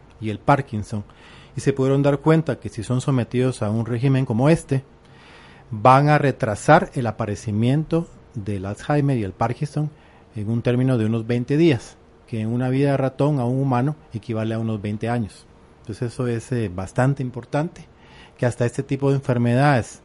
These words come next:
genéticas, entre comillas, se pueden ba-, retardar bastante, incluso prevenir con este tipo de enfoque.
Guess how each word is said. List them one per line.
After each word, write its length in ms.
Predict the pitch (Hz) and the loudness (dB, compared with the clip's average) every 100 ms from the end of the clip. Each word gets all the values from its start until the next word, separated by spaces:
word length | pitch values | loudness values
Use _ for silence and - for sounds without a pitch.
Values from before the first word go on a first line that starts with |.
| - - | -20 -8
genéticas, 760 | - 170 151 151 156 151 143 | -2 2 0 -2 -4 -2 -2
entre 220 | 117 107 | -4 -6
comillas, 540 | 104 110 120 147 151 - - - - - - - - - | -8 -6 -2 -2 -4 -8 -20 -20 -20 -20 -20 -20 -20 -8
se 200 | - 127 | -2 -2
pueden 520 | - 147 202 175 127 87 - - | 2 4 6 4 0 -4 -16 -14
ba-, 120 | 117 - | -12 -8
retardar 680 | 123 127 - 104 98 120 180 | -4 -4 -2 -4 0 2 2
bastante, 500 | 175 - 165 147 156 - 120 | 2 0 0 0 -2 -8 -6
incluso 480 | 110 131 143 151 | -4 -2 -2 -4
prevenir 560 | - 113 104 104 160 - - - - | -2 -2 0 0 0 -2 -12 -14 -4
con 160 | 123 | 0
este 220 | 117 135 | 0 -2
tipo 260 | - 127 131 | -4 -4 -4
de 80 | 110 | -6
enfoque. 380 | - 107 - | -8 -12 -14